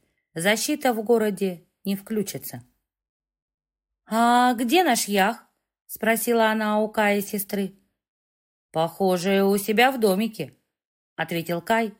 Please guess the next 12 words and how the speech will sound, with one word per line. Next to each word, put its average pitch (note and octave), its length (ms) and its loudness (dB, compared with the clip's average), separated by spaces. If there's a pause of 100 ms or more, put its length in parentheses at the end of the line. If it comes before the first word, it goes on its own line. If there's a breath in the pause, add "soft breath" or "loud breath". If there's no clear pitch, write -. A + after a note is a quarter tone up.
(320)
и F3 80 -12
показал B3+ 480 0
на D#4 180 0
охрану, F#3 600 -4 (340)
стоявшую F3+ 560 0
вчетвером F#3 800 -4
у D#3 80 -6
двери D#3+ 640 -4
в D3+ 140 -12
дом F#3 200 -4
Яха. C#3 460 -8 (960)
«Ой, F#3+ 680 -2